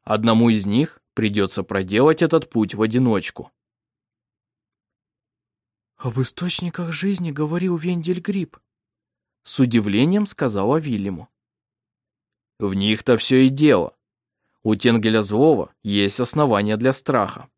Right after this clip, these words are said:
"Ты хочешь сказать, что один из этих троих Дан?" "Дан был на пути к источникам, но не нашёл их. Думаю, мой недобрый тёзка Тенгель был потрясён этим. Вендель тоже чуть не добрался до них.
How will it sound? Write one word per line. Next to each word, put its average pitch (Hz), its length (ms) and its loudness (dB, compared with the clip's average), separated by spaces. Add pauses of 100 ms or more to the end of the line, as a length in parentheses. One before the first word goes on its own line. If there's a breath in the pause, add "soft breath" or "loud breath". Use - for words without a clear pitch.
(680)
"Ты - 100 -16
хочешь 165 400 -6
сказать, 170 520 -6 (280)
что - 220 -4
один 151 280 2
из 156 100 -2
этих 160 260 -2
троих 160 340 -4
Дан?" 185 280 2 (1500)
"Дан 110 440 2
был 156 180 6
на 160 120 4
пути 165 300 0
к 170 100 -4
источникам, 95 760 0 (380)
но 110 160 4
не 104 120 2
нашёл 123 500 2
их. - 180 -14 (680)
Думаю, 131 640 4 (140)
мой 123 220 4
недобрый 123 480 4
тёзка 151 420 2
Тенгель 127 500 2
был 110 220 2
потрясён 139 640 2
этим. 85 300 -6 (720)
Вендель 127 540 2
тоже 196 340 4
чуть 104 220 -4
не 95 120 -4
добрался 107 600 0
до 101 140 -4
них. 107 320 -6